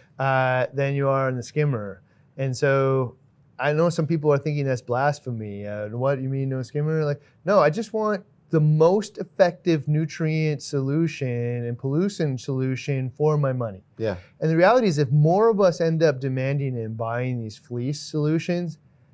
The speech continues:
Speaker 1: dude, it's just a roll of toilet paper and a motor with a float
Speaker 2: <laughs>
Speaker 1: switch. It should only add, like, a hundred dollars to the whole design, you know?
Speaker 2: Yeah.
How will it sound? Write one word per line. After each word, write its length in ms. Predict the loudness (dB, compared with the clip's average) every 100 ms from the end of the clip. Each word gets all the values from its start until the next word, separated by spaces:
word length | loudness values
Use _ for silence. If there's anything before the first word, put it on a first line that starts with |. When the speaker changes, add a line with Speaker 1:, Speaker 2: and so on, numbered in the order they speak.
| _ -4
Speaker 1:
dude, 160 | -2
it's 160 | -2 -4
just 220 | -4 0
a 60 | 2
roll 240 | 4 4
of 80 | 2
toilet 400 | 2 2 2 -2
paper 400 | -4 -4 -2 -2
and 160 | -2 -4
a 40 |
motor 560 | -2 0 0 -2 -2 2
with 160 | 4
a 60 | 4
float 380 | 4 6 6 6
Speaker 2:
<laughs> 60 |
Speaker 1:
switch. 260 | 4 4 4
It 120 | 0
should 200 | 2 4
only 260 | 4 4 2
add, 380 | 2 4 2 2
like, 160 | 0
a 60 | 0
hundred 340 | -2 0 0
dollars 380 | 4 4 4 0
to 140 | -4 -4
the 160 | -2
whole 160 | 0 0
design, 420 | 0 0 0 -4 -10 _
you 60 | -10
know? 180 | -6 -2
Speaker 2:
Yeah. 260 | 4 6 4